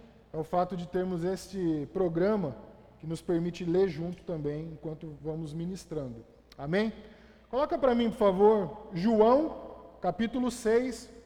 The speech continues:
o verso de número um. João, capítulo seis, o verso de número um. Eu vou falar sobre um milagre que aconteceu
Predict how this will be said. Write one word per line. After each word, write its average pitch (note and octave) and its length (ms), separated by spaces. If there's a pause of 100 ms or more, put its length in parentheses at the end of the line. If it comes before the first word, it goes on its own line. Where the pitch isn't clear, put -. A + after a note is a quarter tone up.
(600)
o C#3 80
verso G3+ 360
de G#3 120
número A3+ 360 (100)
um. C4 240 (1080)
João, F3+ 840
capítulo F#3+ 460
seis, G3 420
o G3 60
verso F#3 340
de F3+ 100
número G3 280
um. B2 280 (1120)
Eu A2+ 60
vou D#3 100
falar G3+ 240
sobre G#3 400
um G#3 240
milagre G#3 640
que G#3+ 120
aconteceu G3 800